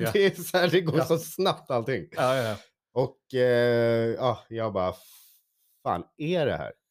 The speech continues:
Speaker 1: Är det så här det är att vara nykter på en, eh, Ålandsbåt, liksom?
Speaker 2: Exakt så är det.
Speaker 1: Exakt så är det.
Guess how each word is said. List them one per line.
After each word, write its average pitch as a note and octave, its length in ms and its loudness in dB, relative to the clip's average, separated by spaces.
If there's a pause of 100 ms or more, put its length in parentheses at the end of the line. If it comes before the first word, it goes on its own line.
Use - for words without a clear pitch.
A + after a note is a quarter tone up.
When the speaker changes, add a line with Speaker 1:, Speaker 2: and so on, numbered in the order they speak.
(140)
Speaker 1:
Är C#3 120 0
det F3 100 4
så D3 80 0
här A2 120 2
det G#2+ 160 0
är A#2 60 2
att F2+ 60 -2
vara G2 120 0
nykter A2+ 420 -4
på F#2 140 -8
en, F2 240 -6
eh, E2+ 580 -6
Ålandsbåt, F#2 640 -4
liksom? - 300 -20 (140)
Speaker 2:
Exakt D#3 400 -8
så C#3 180 -10
är C3 120 -8
det. G#2 140 -8
Speaker 1:
Exakt - 380 -2
så A2+ 60 -2
är F#2 120 0
det. F#2 100 -6